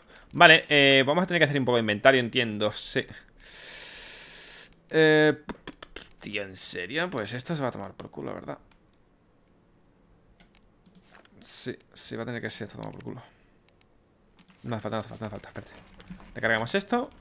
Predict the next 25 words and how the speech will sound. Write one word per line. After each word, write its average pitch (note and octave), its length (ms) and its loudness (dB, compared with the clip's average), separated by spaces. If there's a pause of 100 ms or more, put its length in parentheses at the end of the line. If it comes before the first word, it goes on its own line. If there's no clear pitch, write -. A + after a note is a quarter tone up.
(1080)
Ahora - 240 -6
sí. G#3+ 500 0 (100)
Vale, A#2+ 120 4
vamos C#3+ 140 4
a D3+ 40 2
resolver C3 300 2
todo B2 140 4
esto. A3 280 0 (2000)
Vale, C3 220 6
si - 100 -6
no D3+ 60 4
recuerdo A3 280 0
mal, G3+ 200 2
a G3+ 60 4
ver. E3+ 220 2 (240)
Un - 60 -20
segundito, D3+ 340 -8
perdón. D3 280 -8 (2000)
Era, F#3+ 380 -4
lo D3 80 -6
tengo D#3 120 -4
aquí C#3 100 -8
apuntado. B2 360 -6 (1700)
¿Ocho? A3+ 360 -10 (920)
No, A#2+ 160 -6